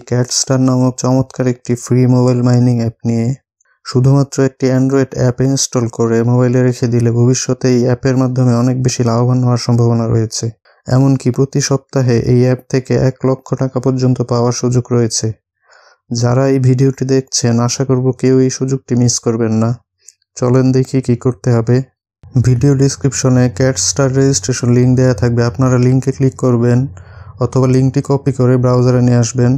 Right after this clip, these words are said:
ব্রাউজারে আসার পর এইরকম একটি ইন্টারফেস আসবে। এখানে আপনাদের ইমেইল অ্যাড্রেস এবং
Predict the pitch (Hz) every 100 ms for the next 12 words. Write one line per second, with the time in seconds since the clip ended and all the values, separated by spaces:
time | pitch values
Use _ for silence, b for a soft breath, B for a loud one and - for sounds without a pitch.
0 | 135 b b b b b - 123 127 131
1 | 139 139 139 135 120 120 120 127 131 135
2 | 135 - 139 135 135 - 120 117 117 113
3 | 120 131 - _ _ _ _ - 143 123
4 | 139 135 127 135 131 123 135 139 135 131
5 | 123 123 123 120 120 120